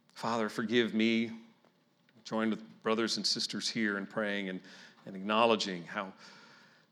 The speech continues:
how often my heart is drawn aside by discontentment, how often my heart falls to the, the lie that there is something better.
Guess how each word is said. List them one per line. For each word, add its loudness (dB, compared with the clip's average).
how -4
often 0
my 2
heart 2
is -8
drawn 0
aside -2
by -6
discontentment, -6
how -2
often -2
my 0
heart -2
falls 0
to -2
the, -2
the -6
lie 8
that -4
there -2
is 0
something 0
better. -2